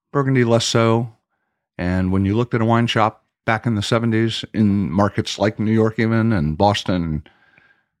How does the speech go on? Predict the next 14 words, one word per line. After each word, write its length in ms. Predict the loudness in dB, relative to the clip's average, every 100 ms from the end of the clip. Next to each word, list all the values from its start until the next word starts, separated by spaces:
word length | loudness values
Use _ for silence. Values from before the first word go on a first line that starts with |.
| _ _ _ _ _ _
Chicago, 600 | -2 -2 0 -2 -2 -4 -8 _ _ _ -8
uh, 80 |
Washington, 600 | 0 0 2 -2 -2 -6 -8 _ _ _ _ -8
you 60 |
saw 420 | -2 2 2 2 -2 -10 _ _
certainly 340 | -10 -6 -2 2
more 180 | 2 4
European 460 | 4 2 2 0
wine, 380 | 0 -2 -4 -8 -14 _
not 140 | -4
just 180 | -2 -4
French 240 | -2 -4 -4
wine, 200 | -10
but 120 | -12